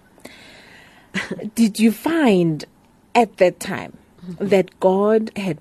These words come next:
Speaker 1: blessed you with inspired leaders?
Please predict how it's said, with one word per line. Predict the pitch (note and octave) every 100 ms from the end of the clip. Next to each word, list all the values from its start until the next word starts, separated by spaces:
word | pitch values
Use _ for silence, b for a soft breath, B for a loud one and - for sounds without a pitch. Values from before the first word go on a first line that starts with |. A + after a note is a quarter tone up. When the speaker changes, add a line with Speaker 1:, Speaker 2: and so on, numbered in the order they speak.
| _
Speaker 1:
blessed | E3 D#3+ F#3+ A#3+ - - E3
you | E3 F3+ A#3 - -
with | D#3+ F#3 -
inspired | E3+ D#3+ - - A3 A3 A3 F#3
leaders? | D#3 F3+ G3+ G#3 G#3+ A3 A3+ A#3+ -